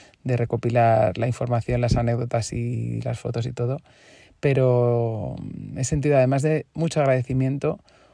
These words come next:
un montón de, como de insights, ¿no? De cosas que se conectaban, de patrones que he visto míos, que de repente respondían a no sé qué historia de no sé qué antepasado,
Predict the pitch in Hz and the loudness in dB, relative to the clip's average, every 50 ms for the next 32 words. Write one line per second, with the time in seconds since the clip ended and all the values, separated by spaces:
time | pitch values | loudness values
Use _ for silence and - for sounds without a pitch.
0 | _ _ - 143 143 143 143 147 143 131 - 139 147 151 147 143 139 135 131 127 | _ _ -4 -2 0 2 2 0 0 0 0 0 0 0 0 2 2 2 2 2
1 | 123 117 113 - 123 120 120 120 113 117 117 113 - - - 135 127 120 110 - | 2 0 0 0 0 0 0 0 0 0 0 -2 0 2 2 4 2 2 0 -4
2 | - 143 160 208 185 135 - 135 143 143 - - 131 143 - 131 123 120 113 - | -6 -6 -4 -4 -4 -2 -2 -2 -2 -4 -4 -6 -6 -4 -2 -2 -2 -2 -2 -4
3 | - 139 143 139 131 127 123 123 123 120 127 120 - 120 120 120 - 135 143 147 | -2 -2 0 0 0 0 0 0 0 0 -2 0 0 0 0 0 0 -2 0 0
4 | - - - 135 131 135 - - - - 156 156 151 147 143 143 139 135 131 135 | 0 0 0 0 -2 -2 -4 -6 -4 -2 0 0 0 0 0 -2 -2 0 0 0
5 | 151 165 165 160 160 160 170 175 - - - - - - - - - - 135 131 | 2 2 0 0 -2 -2 -4 -8 -10 -12 -18 -20 -20 -20 -20 -14 -6 -2 0 2
6 | 127 127 117 131 127 131 147 139 139 - - - 135 131 131 139 139 139 135 127 | 2 2 2 2 2 2 2 0 0 -2 0 0 0 0 2 2 2 2 2 2
7 | 127 120 127 135 - 127 - - - 143 139 143 139 135 127 123 123 123 117 131 | 0 0 -2 -2 -4 -4 -4 -4 -2 -2 0 2 4 4 4 2 2 0 -2 -2
8 | - 127 123 120 123 - 123 113 - - 131 131 131 123 120 120 127 | -2 0 0 0 -2 -2 -4 -4 -2 -2 0 0 2 2 0 -2 -6